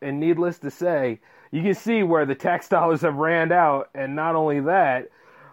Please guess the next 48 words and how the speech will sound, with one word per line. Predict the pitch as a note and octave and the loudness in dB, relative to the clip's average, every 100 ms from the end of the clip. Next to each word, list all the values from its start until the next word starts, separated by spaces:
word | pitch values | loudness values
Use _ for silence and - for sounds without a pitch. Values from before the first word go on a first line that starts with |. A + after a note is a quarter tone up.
| _ - | _ 0
but | D3 C#3 | 0 4
there | F3 | 4
are | C#3+ | 4
moments | D3+ D3+ C3+ | 2 0 -2
where | C3+ | 0
you | C3 C#3 | 0 0
hear, | C#3+ | 0
like, | C3 A2+ | 0 0
creepy | - D3+ D#3 C3+ | -4 -6 -4 -8
stuff | - D3 D3 - | -6 -4 -4 -2
going | D3 D3 | -2 0
on, | D3 D3 D3 C#3 | 0 0 0 -2
things | D3 C#3 | -4 -2
happen | D#3+ D3 D3+ | -2 -2 -4
to | C#3 C#3+ | -8 -6
your | B2 | -6
car, | - D#3 D#3 D3+ D3+ D3 - - - - - | -2 0 2 2 0 -2 -6 -20 -20 -20 -8
and | C3+ C3 | -4 -2
then | D3 | -2
there's | D3 C#3 | -2 -2
a | B2 | -6
chance, | - D3+ C#3+ - | -6 -4 -4 -2
uh, | C3 | -2
according | B2 - D#3 C#3 | -2 0 -2 -2
to | D3 | -2
the | B2 | -2
urban | C#3 C3 A#2+ | 0 -2 -2
legend, | C#3+ E3+ B2 A#2 - _ _ _ _ _ - | -2 -2 -4 -10 -12 _ _ _ _ _ -2
that | C3+ C3+ B2+ - | 0 0 -2 -4
you'll | C#3+ C#3 B2+ | 0 2 2
run | C3 D3 | 2 2
into | C#3+ C#3 C3+ | 0 -2 -2
a | A2+ | -2
dog | G#2+ C3+ D#3+ D#3 B2 A2+ | 0 2 4 4 2 0
that | A#2 | 0
allegedly | A#2 C3 C3 C3 B2+ B2+ A#2 | 2 2 0 -2 0 0 0
is | A2 - - - | -2 -6 -20 -14
a | C#3 B2+ C3 | -6 -4 -4
huge | C3 C4+ F#3+ E3 | 2 2 2 2
dog | A3+ G#3 C#3+ B2+ - - - | 4 4 4 0 -6 -20 -6
with | B2 B2 | -2 0
red | C3 D#3+ | 2 4
eyes | D#3+ D#3 A#2+ G#2 - - _ _ | 4 4 2 -2 -10 -20 _ _
that'll | - C3 | -8 -6
chase | B2 D#3+ C#3 | -6 -6 -4
after | C3 A#2+ A#2+ | -2 -4 -6
your | A#2 | -12
car. | - B2+ A2+ E2+ - | -4 -2 -2 -6 -20